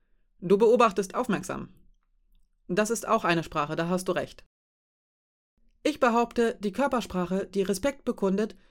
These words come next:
ist eine, die du lernen kannst, aber nicht lernen willst“, kam Katjenka zum Schluss. Sie hoffte, damit endlich etwas zu bewegen. „Es ist eine, die ich wahrscheinlich sogar recht zügig sprechen kann.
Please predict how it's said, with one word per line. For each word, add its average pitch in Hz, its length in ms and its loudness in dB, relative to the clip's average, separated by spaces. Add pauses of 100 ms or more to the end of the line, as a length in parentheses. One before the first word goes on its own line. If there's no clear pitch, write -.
(240)
ist - 240 -2
eine, 226 380 0
die 196 120 -6
du 220 100 2
lernen 226 260 2
kannst, 262 460 -4
aber 180 200 0
nicht 190 200 -2
lernen 220 280 2
willst“, 214 420 0 (720)
kam 175 200 -2
Katjenka 190 520 -2
zum 190 140 -2
Schluss. - 460 -4 (600)
Sie 190 180 2
hoffte, 208 480 -2
damit 202 340 -2
endlich 233 340 -2
etwas - 260 -10
zu 180 120 -2
bewegen. 147 480 -4 (1300)
„Es 190 180 4
ist 214 180 0
eine, 170 400 2
die 196 280 -2
ich 208 120 -2
wahrscheinlich 185 440 2
sogar 165 220 4
recht 160 180 0
zügig 185 300 0
sprechen 185 360 0
kann. 131 300 -8